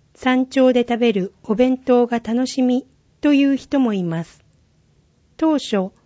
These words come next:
六人から始まったこの会も、仲間と楽しんで続けているうちに、今年で四十二年になります。初心者の人も一緒に登って、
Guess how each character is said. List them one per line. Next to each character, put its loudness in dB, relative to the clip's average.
六 2
人 2
か -2
ら -4
始 -6
ま 0
っ -6
た -6
こ -6
の -2
会 -4
も、 -6
仲 -2
間 0
と -2
楽 -2
し -2
ん 0
で -8
続 -4
け 0
て 0
い 0
る 0
う 0
ち -2
に、 -4
今 -2
年 0
で -2
四 4
十 0
二 2
年 2
に -4
な -2
り 0
ま -2
す。 -20
初 0
心 0
者 -4
の -2
人 -4
も -4
一 -4
緒 -2
に 4
登 2
っ -18
て、 -6